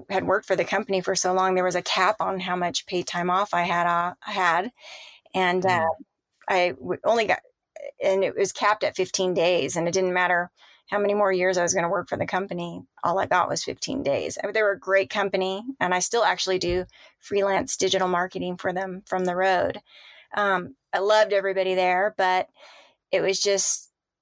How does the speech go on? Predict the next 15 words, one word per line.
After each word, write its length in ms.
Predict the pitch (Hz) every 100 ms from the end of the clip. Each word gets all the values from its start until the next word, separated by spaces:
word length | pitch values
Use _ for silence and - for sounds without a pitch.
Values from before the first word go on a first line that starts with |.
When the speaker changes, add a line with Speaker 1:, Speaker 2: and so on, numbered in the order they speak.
| _ _ _ _ _ _ 190
Speaker 1:
more 260 | 196 196
and 80 | 196
more 140 | 185
difficult 540 | 185 196 185 185 180 -
to 80 | 180
come 220 | 196 180
back 260 | 175 175 -
from 160 | 170
these 240 | 175 180 -
adventures 500 | - 175 185 180 180
that 140 | 175
I 40 |
was 120 | 180 -
going 260 | 180 180
on, 400 | 175 175 180 185